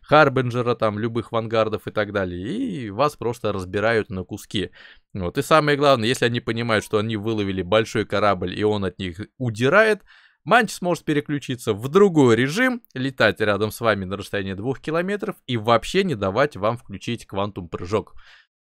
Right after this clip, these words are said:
И так он и будет за вами следовать, и фиг вы че сделаете. Корабль просто дико уникальный, он очень сильно сейчас разнообразил геймплей. Этот кор-, корабль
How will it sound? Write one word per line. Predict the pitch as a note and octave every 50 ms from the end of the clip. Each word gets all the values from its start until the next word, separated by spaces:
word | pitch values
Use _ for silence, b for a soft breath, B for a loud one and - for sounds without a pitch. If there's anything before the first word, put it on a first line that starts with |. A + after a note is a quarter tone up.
| _ _ -
И | C#3 F#3 A3+ A#3+ E4+
так | - - E3 F3 - -
он | D3+ D3+ C#3+
и | A#2+
будет | G2+ A2+ A#2 G2+ F#2
за | G#2 G2+
вами | G2+ G2 F#2 F#2+
следовать, | F#2+ - - G#3+ A3+ G#3+ G#3+ G3+ F#3 E3+ - -
и | F3+
фиг | - - D3+ - C3+
вы | A#2+
че | - - A2+
сделаете. | F#2+ F2 F2+ F2 F2 F2 E2 - - - _ _
Корабль | - G#2+ A2+ B2+ D3+ F3 E3 E3 C#3+ B2 G#2 F#2+ - _ _ _ _ _ _
просто | - A#2+ B2+ C#3+ C3 - - G2+
дико | G2+ G#2+ A2+ G2 - G#2+
уникальный, | G#2 G#2 G#2+ G#2+ - D#3 E3+ F#3 D#3 B2
он | A2 G#2 G2+ -
очень | B2+ C3+ B2+ - A#2 G2
сильно | - - A#2 G#2+ G#2 G2
сейчас | - - G2 - G#2+ F#2 -
разнообразил | - F#2+ F#2+ F#2 G2+ G2 F#2+ G2+ G2+ G2 F2+ E2+ F2+ F2
геймплей. | F2 G2+ G#2 G2 - E3 F#3+ G3+ G3+ F3+ B B B B B B B B _ _
Этот | - B2 C#3+ -
кор-, | - A#2 A2 A2 A2+ G2
корабль | G#2 G#2 A2+ B2 A#2+ G#2+ G2 F#2 F2